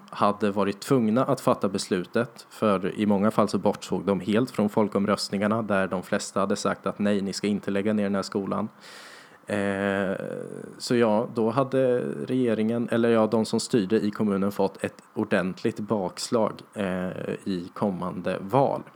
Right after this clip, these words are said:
Vilket gör att, ja, vi har pratat väldigt mycket om patos och logos, eh, i, i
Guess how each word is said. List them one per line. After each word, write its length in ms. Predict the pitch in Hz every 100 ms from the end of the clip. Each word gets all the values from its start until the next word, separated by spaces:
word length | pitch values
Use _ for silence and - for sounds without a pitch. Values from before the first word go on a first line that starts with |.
| - - - - - - - - - - -
Vilket 300 | 117 113 104
gör 220 | 107 92
att, 320 | 104 98 - - - - - - -
ja, 240 | 117 95 98
vi 160 | 113
har 80 | 107
pratat 380 | - 113 107 107
väldigt 220 | 107 98
mycket 200 | 107 101
om 180 | 95 92
patos 840 | - 120 101 - 110 - - -
och 160 | 104 104
logos, 760 | 101 92 95 101 101 - - - - - - - -
eh, 420 | 101 92 90 87
i, 460 | - - 90 87 85 - 95 - - - - _
i 280 | 101 92 90